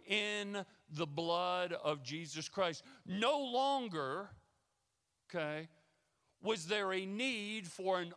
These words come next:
unblemished animal to be sacrificed because Emmanuel, the Prince of Peace, God with us, Jesus Christ, the great Savior and physician of the world,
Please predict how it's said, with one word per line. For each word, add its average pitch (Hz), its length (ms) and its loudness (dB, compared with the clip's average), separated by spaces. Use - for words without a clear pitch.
unblemished 220 1120 0
animal 180 760 0
to 190 120 0
be 175 220 -2
sacrificed 143 1120 -2
because 190 800 0
Emmanuel, 202 1000 2
the 165 120 -4
Prince 240 420 -2
of 196 200 -10
Peace, 139 680 -2
God 226 380 6
with 180 400 0
us, 143 280 2
Jesus 202 600 -6
Christ, 131 680 0
the 156 100 -2
great 185 380 -2
Savior 202 640 -2
and 156 180 0
physician 175 680 -2
of 160 180 -2
the 160 60 -6
world, 160 640 0